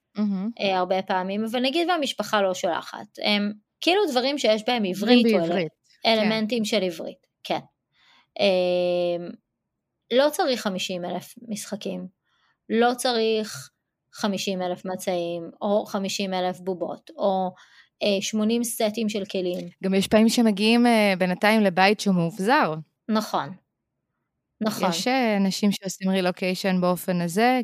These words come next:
Speaker 1: אם זה לתקופה קצרה במיוחד. כי למה ל-, להביא את-,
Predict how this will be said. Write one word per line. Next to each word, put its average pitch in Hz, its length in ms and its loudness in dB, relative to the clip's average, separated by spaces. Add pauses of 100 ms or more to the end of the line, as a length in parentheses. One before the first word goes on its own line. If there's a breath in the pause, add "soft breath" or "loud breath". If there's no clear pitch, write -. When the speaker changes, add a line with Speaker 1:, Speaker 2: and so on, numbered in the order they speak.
(140)
Speaker 1:
אם 196 100 2
זה 175 140 0
לתקופה 170 340 -6
קצרה 190 440 -2
במיוחד. 185 560 0 (840)
כי 208 140 -2
למה 190 220 2
ל-, 233 60 4 (140)
להביא 196 400 6
את-, 233 200 0